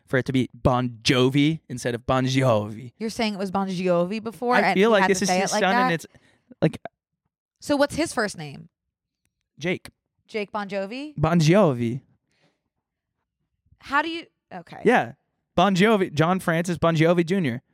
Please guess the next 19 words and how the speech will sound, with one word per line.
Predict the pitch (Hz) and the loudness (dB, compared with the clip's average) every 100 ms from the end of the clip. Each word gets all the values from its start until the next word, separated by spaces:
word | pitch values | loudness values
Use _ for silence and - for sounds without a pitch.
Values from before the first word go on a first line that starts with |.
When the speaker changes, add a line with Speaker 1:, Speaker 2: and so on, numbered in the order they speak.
| _ _ | _ _
Speaker 2:
Oh. | 160 160 160 156 135 143 - | -12 -10 -10 -10 -12 -14 -2
Speaker 1:
Known | 143 | -2
professionally | 147 147 240 220 262 | 0 0 0 2 0
Speaker 2:
So | |
he | 254 | 2
Speaker 1:
as | |
John | 220 214 | 4 4
Speaker 2:
go-, | |
Speaker 1:
Bon | 214 143 | 2 2
Jovi. | 156 254 | 2 4
Speaker 2:
he | |
goes | 147 214 - | 2 2 2
by | 202 | 0
Bon | 190 170 | 2 -2
Jovi | 160 170 160 - 127 | -2 -4 -4 -6 -10
and | 147 | -10
not | 165 - | -10 -10
Bon | 175 151 | -12 -12
Jovi? | 156 143 185 190 | -14 -10 -10 -10